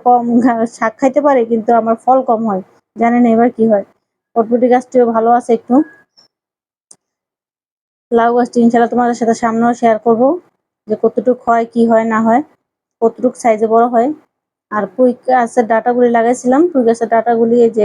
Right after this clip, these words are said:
একটু একটু পাতা বের হইতেছে, দেখি কতটুক বড় হয় আর কি। আর আমার লাউ গাছগুলা দেখি, বিন্দু লাউগুলা যখন বড় হবে তখন তোমাদের সাথে দেখাবো যে এক একটা সাইজ কতটুক হয়। আর কিছু ডাঁটা আছে, ডাঁটাগুলো আজকে হারভেস্ট করে নিব।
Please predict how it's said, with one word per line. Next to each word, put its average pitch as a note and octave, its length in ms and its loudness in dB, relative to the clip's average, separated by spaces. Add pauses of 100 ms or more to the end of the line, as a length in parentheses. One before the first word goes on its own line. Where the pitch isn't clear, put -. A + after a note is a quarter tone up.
একটু - 220 -8
একটু A#3 200 0 (600)
পাতা A3 220 0
বের A#3 180 0
হইতেছে, A#3+ 380 0 (540)
দেখি A3 320 -2 (440)
কতটুক G#3+ 280 -6 (100)
বড় G#3+ 220 4
হয় G3+ 160 2
আর G3 140 0
কি। G#3 80 -8 (680)
আর - 140 -12
আমার G#3+ 160 -4
লাউ A3+ 200 2
গাছগুলা A#3+ 580 0 (420)
দেখি, A3+ 180 2
বিন্দু A#3+ 300 2
লাউগুলা B3 320 2
যখন B3+ 220 0 (100)
বড় A#3+ 140 2
হবে C#4+ 180 0
তখন C4+ 240 -4
তোমাদের A3+ 300 -2
সাথে A3+ 140 -4
দেখাবো G#3+ 420 -2
যে G#3 80 0
এক G#3 180 0
একটা A#3 180 -4
সাইজ G#3+ 320 -4 (140)
কতটুক A#3 460 -2
হয়। G3 140 -2 (720)
আর A3 180 0
কিছু A#3+ 260 -4
ডাঁটা A#3 380 0
আছে, C4+ 220 -2 (120)
ডাঁটাগুলো A#3+ 400 -2
আজকে A#3 240 -4
হারভেস্ট A3 380 -4
করে B3 160 2
নিব। B3 160 0